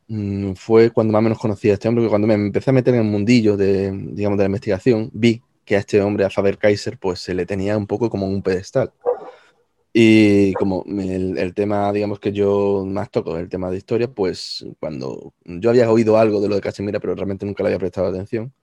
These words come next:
no le de-, no, no me lo tomaba en serio, y hacía bien, <laughs> ya lo adelanto, <laughs> las cosas como son.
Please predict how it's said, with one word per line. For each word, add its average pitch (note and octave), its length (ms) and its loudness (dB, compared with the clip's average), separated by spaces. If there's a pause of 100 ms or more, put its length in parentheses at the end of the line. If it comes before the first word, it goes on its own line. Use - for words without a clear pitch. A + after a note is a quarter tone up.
no G#2+ 140 -2
le G2+ 100 2
de-, G2 220 0
no, G2 440 -2
no G#2 140 -4
me G#2 80 -2
lo G2+ 80 -2
tomaba G2 220 -4
en G2 80 -6
serio, B2 300 -2 (1200)
y G2 120 2
hacía F2+ 260 -2
bien, G#2+ 280 -2 (220)
<laughs> - 280 2
ya B2+ 200 6
lo A2 140 6
adelanto, C3 440 2 (380)
<laughs> F4+ 480 4
las C#3 140 6
cosas A#2+ 280 2
como A#2 180 6
son. C3 220 4